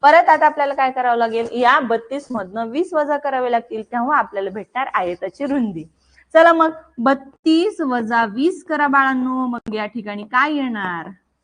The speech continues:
येस, आपलं आन्सर येणार. म्हणजेच रुंदी किती आली? रुंदी आली बारा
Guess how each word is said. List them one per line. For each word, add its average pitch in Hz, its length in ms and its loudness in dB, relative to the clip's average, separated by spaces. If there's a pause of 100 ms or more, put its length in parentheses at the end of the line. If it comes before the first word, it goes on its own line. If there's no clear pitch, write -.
येस, 233 560 -6
आपलं 233 420 -6
आन्सर 240 420 -6
येणार. 226 500 -4 (380)
म्हणजेच 262 580 -4
रुंदी 285 420 0
किती 339 240 -6
आली? 208 320 -2 (340)
रुंदी 247 480 -4
आली 226 580 -6 (560)
बारा 226 880 -2